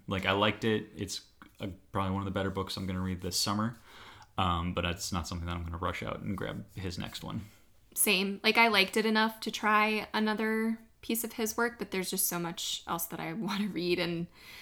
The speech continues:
Speaker 2: I don't know, it might be a few years before I pick up something else by him. I will say, I will probably never get in a canoe and not think about this book. <laughs> I was also, so the other day, I took a water rowing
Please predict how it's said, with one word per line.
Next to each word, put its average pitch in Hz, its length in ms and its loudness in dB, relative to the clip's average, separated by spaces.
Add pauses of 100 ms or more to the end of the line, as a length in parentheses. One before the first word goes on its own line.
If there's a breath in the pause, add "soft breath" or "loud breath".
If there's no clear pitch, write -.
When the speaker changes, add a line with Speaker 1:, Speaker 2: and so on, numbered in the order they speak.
(280 loud breath)
Speaker 2:
I 170 80 6
don't 160 120 0
know, 165 120 -2
it 180 80 0
might 202 180 4
be 185 80 2
a 175 60 4
few 175 180 -2
years 160 260 -2
before - 260 -4
I - 40 -4
pick - 260 -10
up - 200 -10
something 190 320 -4
else - 240 -6
by - 80 -6
him. - 340 -8 (840)
I 202 80 6
will 254 200 10
say, 156 460 4
I 165 480 6
will 180 140 0
probably 175 420 0
never 180 680 2
get 185 120 2
in 165 80 -2
a 165 60 0
canoe 175 380 2
and 147 120 0
not 151 220 0
think - 160 -6
about - 200 -8
this - 140 -2
book. - 360 -8 (320 loud breath)
<laughs> - 320 -14
I - 120 8
was 233 140 6
also, 220 540 8
so 208 240 4
the 190 160 2
other 202 160 0
day, 185 380 0
I 185 80 -2
took - 380 -8
a 165 400 0
water 185 600 2
rowing 269 680 0